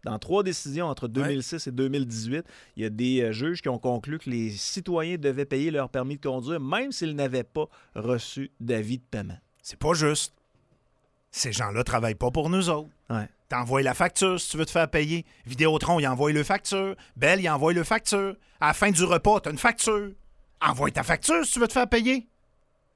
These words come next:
Speaker 2: Ça marche pas de même. Pourquoi la saac a tout le temps une passe ou une crosse ?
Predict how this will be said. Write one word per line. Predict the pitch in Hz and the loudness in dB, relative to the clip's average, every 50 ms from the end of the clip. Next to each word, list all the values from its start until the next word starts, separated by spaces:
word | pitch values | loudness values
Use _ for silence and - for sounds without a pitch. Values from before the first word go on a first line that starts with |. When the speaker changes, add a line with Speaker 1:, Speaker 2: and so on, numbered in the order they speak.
| _ _ - | _ _ -2
Speaker 2:
Ça | - - 156 | 0 2 4
marche | 156 170 - - - | 4 4 4 4 6
pas | - 233 254 | 6 6 6
de | 240 | 8
même. | 233 262 254 - - - | 6 6 4 2 -4 -2
Pourquoi | - - - - 311 403 480 427 | -2 -2 0 4 6 6 6 6
la | - 156 | 6 6
saac | - - - 220 196 175 156 180 226 240 - 156 | 6 6 6 6 4 4 4 2 2 2 0 -2
a | 135 | -2
tout | - 196 | -2 -2
le | 185 - | -2 0
temps | - 254 262 | 0 0 0
une | 233 - _ _ _ - | 0 -2 _ _ _ 2
passe | 214 196 214 220 202 180 - - | 4 4 4 4 2 0 0 -2
ou | 160 139 | -2 -4
une | 135 - | -6 -6
crosse ? | - - - - 170 180 190 202 - - | -6 -6 -2 2 4 4 6 6 4 0